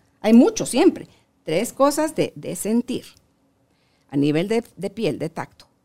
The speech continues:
Dos, a nivel de olor. ¿Cómo está tu entorno en el olor? Y uno, a nivel del gusto, porque esas son las cinco puertas a través de las cuales entra la información a ti.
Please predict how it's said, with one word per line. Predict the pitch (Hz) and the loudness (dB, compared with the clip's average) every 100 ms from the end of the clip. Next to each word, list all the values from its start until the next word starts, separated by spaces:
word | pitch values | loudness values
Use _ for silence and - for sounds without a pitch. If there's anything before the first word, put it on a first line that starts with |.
| _ _ _ _ _ _ _ _ _ _ _ 170 | _ _ _ _ _ _ _ _ _ _ _ -2
Dos, | 220 311 440 - - - _ _ _ | 4 4 2 -4 -6 -12 _ _ _
a | 208 | 0
nivel | 208 190 180 185 180 | 0 2 0 0 -2
de | 208 | -4
olor. | 208 233 254 - - - _ _ _ _ _ _ _ - | -2 -2 -4 -6 -18 -20 _ _ _ _ _ _ _ -8
¿Cómo | 156 180 | -4 -2
está | 220 - 240 269 311 _ _ _ | -2 -4 -2 -2 -2 _ _ _
tu | - | -4
entorno | 180 175 190 170 190 202 | -2 0 -2 -2 -2 -2
en | 208 | -2
el | 214 | -2
olor? | 240 262 320 - _ _ _ _ _ | -2 -2 -4 -8 _ _ _ _ _
Y | 302 - | -10 -2
uno, | 294 262 220 269 285 _ _ - | 4 6 6 0 -2 _ _ -6
a | |
nivel | 180 151 147 160 | -2 0 0 -2
del | 180 | -4
gusto, | 180 147 - - _ _ _ _ _ - | -6 -8 -10 -16 _ _ _ _ _ -14
porque | 190 196 | -8 -6
esas | 226 226 | -4 -4
son | 214 | -2
las | 214 208 | -2 -2
cinco | 208 214 190 | -4 -4 -10
puertas | - 196 185 185 240 - | -8 -6 -6 -6 -10 -10
a | 208 | -12
través | 202 175 170 180 | -8 -6 -4 -6
de | |
las | 220 240 | -6 -8
cuales | - 180 190 | -8 -8 -6
entra | 202 196 190 | -6 -6 -8
la | 190 | -6
información | 196 185 - 170 160 151 160 135 147 | -6 -6 -8 -8 -6 -6 -8 -8 -8
a | 170 | -8
ti. | 302 | -10